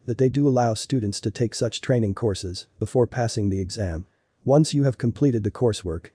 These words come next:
you should be fine, and passing the exam should not present any problem at all.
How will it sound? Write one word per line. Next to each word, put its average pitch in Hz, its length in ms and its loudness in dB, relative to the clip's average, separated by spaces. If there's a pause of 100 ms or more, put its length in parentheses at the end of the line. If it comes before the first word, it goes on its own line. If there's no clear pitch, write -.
you 127 140 0
should 123 160 -2
be 117 120 0
fine, 101 520 -2 (120)
and 120 200 0
passing 143 360 2
the 104 120 0
exam 104 400 0
should 107 200 -2
not 131 240 2
present 113 400 -2
any 127 160 2
problem 92 460 0
at 92 80 -6
all. 82 260 -8